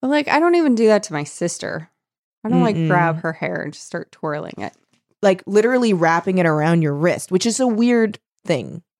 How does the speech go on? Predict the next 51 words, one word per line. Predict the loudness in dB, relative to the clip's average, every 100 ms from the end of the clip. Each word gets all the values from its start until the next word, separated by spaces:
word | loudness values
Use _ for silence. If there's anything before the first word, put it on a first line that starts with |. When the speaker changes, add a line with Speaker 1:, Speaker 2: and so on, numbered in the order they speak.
| _ -2
Speaker 1:
I |
don't | 0
know. | 2
Speaker 2:
around | 0
Speaker 1:
At |
Speaker 2:
the | 0
Speaker 1:
least | -2 -2
Speaker 2:
wrist. |
Speaker 1:
it's, | -4 -4
like, | -4 _ _
far. | -4 -2
<laughs> | -4 -12 _ -4
Speaker 2:
It | -2
is, | -2 -8 -12
it | 0
is | 0 2
far. | 0
Speaker 1:
'Cause | 2
that | 0
could | 0 0
be | 0
just, | -2 0
like, | -2
a | -2 -6 _ _ -6
teasing | -2 -2 -2 -4
thing, | -6 -6
just, | -6 -8
like, | -8 -6
"Yank | -4 -2 -2
it, | -2 -4 -8
kiddo." | -6 0
Speaker 2:
Yeah, | 2 2 0 -6 -2
yeah. | 0 0 -2 _ _ _ _ _ -2
Yeah. | 0 2 -2 -6
And | 0 2
then | 2
there's, | 2 2
like, | 0
that | 0 -2 0
part | -2
where | 0
he | -2 0
brushes | 0 0 -2 -4
his | -2
own | -2
face | -2 -2 -2 -4
with | -4
it. | -2 -2 -4 _ _ _ -2
And | 0
then, | 2
Speaker 1:
I | 0